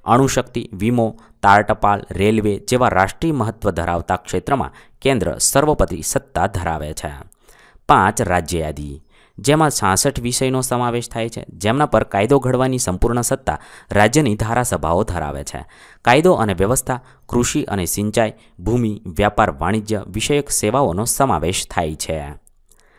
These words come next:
છ, સંયુક્ત યાદી. સંયુક્ત યાદીમાં સુડતાલીસ જેટલા વિષયોનો સમાવેશ કરવામાં આવે છે,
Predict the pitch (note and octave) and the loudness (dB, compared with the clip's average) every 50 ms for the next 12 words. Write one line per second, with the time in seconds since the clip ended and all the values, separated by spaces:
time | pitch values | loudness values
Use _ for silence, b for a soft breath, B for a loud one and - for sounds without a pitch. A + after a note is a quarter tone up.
0 | b b b b b b b b b b - E3 D#3 A2 E2+ F2+ - - C#3 C#3+ | b b b b b b b b b b 4 6 6 6 6 4 2 0 2 0
1 | D3 C#3 - - F2+ E2+ E2 D#2+ D#2+ D#2 D2+ D2 D2 F2+ _ _ b b b b | 0 -2 -2 -2 -2 -2 -2 -4 -6 -10 -12 -12 -14 -18 _ _ b b b b
2 | b b b - - B2+ C#3+ E3+ F3 - F#3 F3+ F3 D#3 D#3 E3 E3 E3 D#3+ D3+ | b b b -2 0 2 2 0 0 0 0 2 2 2 2 0 -2 -2 0 -2
3 | - - G#2 G#2+ - A2 A2+ A#2+ A#2 A#2 - F#2+ - F#2 F2 D#2+ D2 E2 - - | -2 -2 -2 -2 -2 -2 -2 -2 -2 -4 -4 -4 -4 -4 -4 -4 -4 -6 -4 -2
4 | A#2+ B2+ A2+ E2 F2+ G#2 - - C3 C3 B2 A2 G#2 G#2 - - - E2+ C#2+ C#2+ | -2 0 0 0 -2 -4 -4 -4 -2 -2 -2 -2 -2 -4 -4 -6 -8 -8 -6 -6
5 | C#2+ D2+ E2+ G#2+ - - E2 D#2 C#2+ D2 D2+ - - D2+ C#2 C#2 C2+ | -6 -6 -6 -6 -6 -6 -6 -6 -6 -8 -10 -12 -12 -12 -12 -12 -16